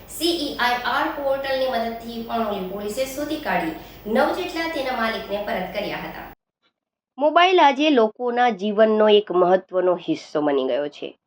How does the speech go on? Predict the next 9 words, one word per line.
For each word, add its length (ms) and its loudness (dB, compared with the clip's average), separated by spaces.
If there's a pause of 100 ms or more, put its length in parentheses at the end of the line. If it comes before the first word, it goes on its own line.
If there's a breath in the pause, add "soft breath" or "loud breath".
(440)
પરંતુ 300 2
જ્યારે 400 6
આ 120 4
મોબાઈલ 360 4
ખોવાઈ 400 6
જાય 260 6 (280 loud breath)
કે 320 0
ચોરી 500 4
જાય, 400 4